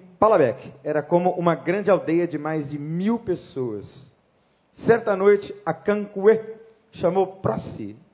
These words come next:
e ela ficou aterrorizada. Ela tinha apenas dez anos de idade, então ela seguiu as ordens dele e caminhou com ele até chegarem a um lugar onde ele havia preparado uma cama feita de grama e cobertores.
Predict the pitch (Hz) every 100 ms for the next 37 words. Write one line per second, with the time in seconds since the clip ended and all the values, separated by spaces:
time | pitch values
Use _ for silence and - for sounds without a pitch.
0 | - 143 151 151 143 139 139 131 117 107
1 | 101 98 110 _ _ _ _ _ - 180
2 | 180 190 208 185 190 196 180 - - 208
3 | 214 147 160 196 175 143 135 156 160 123
4 | 113 _ _ _ _ 139 175 180 180 -
5 | 170 185 165 180 170 170 143 - 185 185
6 | 165 156 170 165 156 170 170 - 170 170
7 | 185 185 151 143 180 - 160 156 156 156
8 | 165 131 143 160 165 - - _ _ 170
9 | 185 180 190 220 202 175 190 185 196 196
10 | 170 180 180 185 190 175 - - 202 202
11 | 196 - 175 165 135 131 165 196 202 165
12 | 156 151 123 - 113 101